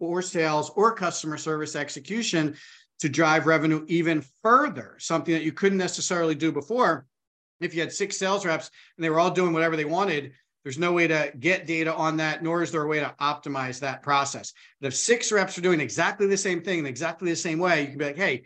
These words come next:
this piece here is not working like we thought it would. Let's change it." Everyone start doing this new thing immediately, and you can see the lift you get from that. Uh,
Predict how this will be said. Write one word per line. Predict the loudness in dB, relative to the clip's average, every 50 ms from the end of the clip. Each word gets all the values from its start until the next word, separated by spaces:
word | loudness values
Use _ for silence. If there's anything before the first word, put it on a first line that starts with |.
| -16 -20 _ _ _
this | -4 -4 -4
piece | -6 -6 -4 -4 2 4
here | 4 6 6
is | 4 4
not | 4 2 2 2 2
working | 0 0 0 0 -4 -4
like | -4 -4 -6
we | -8
thought | -4 0 2 2 4
it | 4 4
would. | 4 2 2 0 -2 -10 _ _ _
Let's | -6 -6 -6 -6 -4
change | -2 0 0 0 0 0 -2
it." | -4 -4 -6 -12 _ _ _ _ -6
Everyone | -2 0 0 0 0
start | -2 -2 -4 -4 -2 -2
doing | -2 0 0 0
this | -2 -2 -4 -4 -4
new | -2 -2
thing | -2 -2 -4 -4 -2 -2 -4 -6 -8
immediately, | -4 -2 -2 0 2 2 0 0 0 -2 -2 -2 -2
and | -4 -4
you | -4
can | -4 -6 -8
see | -8 -4 -4 -2
the | -2 0
lift | 0 0 -2 -2 -4 -6
you | -8 -6
get | -4 -4 -4 -4 -4
from | -2 0 2 2 0 -2
that. | -4 -8 -12 -12
Uh, | -10 -10 -10